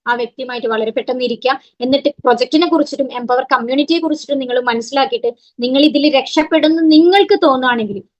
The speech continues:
already എനിക്ക് തോന്നിയോണ്ടാണ് ഞാൻ ഇതിൽ കയറി നിന്നത് ഇത്രയും അച്ചീവ് ചെയ്തതും എന്നെ പോലെ ഓരോ വ്യക്തികൾ അച്ചീവ് ചെയ്തതും. നിങ്ങൾക്ക് തോന്നുകയാണെങ്കിൽ മറ്റുള്ള ഒരു പ്ലാറ്റ്ഫോമിലും കിട്ടാത്ത, അത് ഞാൻ ഹൺഡ്രഡ് പെർസെന്റേജ് കോൺഫിഡന്റ്,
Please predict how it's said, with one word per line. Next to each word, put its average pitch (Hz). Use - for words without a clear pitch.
already 240
എനിക്ക് 285
തോന്നിയോണ്ടാണ് 311
ഞാൻ 311
ഇതിൽ 294
കയറി 285
നിന്നത് 277
ഇത്രയും 262
അച്ചീവ് 247
ചെയ്തതും 233
എന്നെ 233
പോലെ 240
ഓരോ 240
വ്യക്തികൾ 247
അച്ചീവ് 233
ചെയ്തതും. 202
നിങ്ങൾക്ക് 320
തോന്നുകയാണെങ്കിൽ 262
മറ്റുള്ള 302
ഒരു 311
പ്ലാറ്റ്ഫോമിലും 294
കിട്ടാത്ത, 269
അത് 254
ഞാൻ 294
ഹൺഡ്രഡ് 302
പെർസെന്റേജ് 311
കോൺഫിഡന്റ്, 269